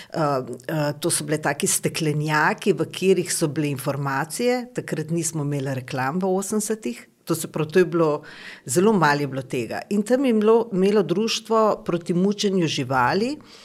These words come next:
eh, ta steklenjak, ta boks, v katerega so dajali fotografije iz teh farm,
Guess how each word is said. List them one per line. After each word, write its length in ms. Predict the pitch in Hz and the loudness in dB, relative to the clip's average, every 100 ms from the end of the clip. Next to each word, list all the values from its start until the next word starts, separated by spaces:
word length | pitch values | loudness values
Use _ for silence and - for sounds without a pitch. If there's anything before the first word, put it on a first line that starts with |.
| - - - - _ | -20 -20 -20 -20 _
eh, 640 | - 180 175 165 151 - - - - - | 0 2 4 2 0 -2 -14 -20 -20 -6
ta 160 | - 156 | 0 2
steklenjak, 920 | - 160 151 151 143 143 165 226 - | 2 -2 -2 -4 -2 0 2 0 -2
ta 160 | - 151 | -2 -2
boks, 600 | 127 147 170 226 - - | 0 4 4 4 -2 -4
v 60 | 170 | -2
katerega 640 | 165 - 226 226 226 220 | -4 4 2 4 2 2
so 180 | - - | 0 -4
dajali 400 | 156 151 151 160 | 0 2 4 4
fotografije 800 | 185 190 165 143 143 - 196 208 - | 0 -4 -4 -4 -4 -4 0 0 0
iz 260 | 147 - | -2 -4
teh 240 | - 170 170 | 0 0 0
farm, 600 | - 143 131 147 151 | 0 4 4 2 -2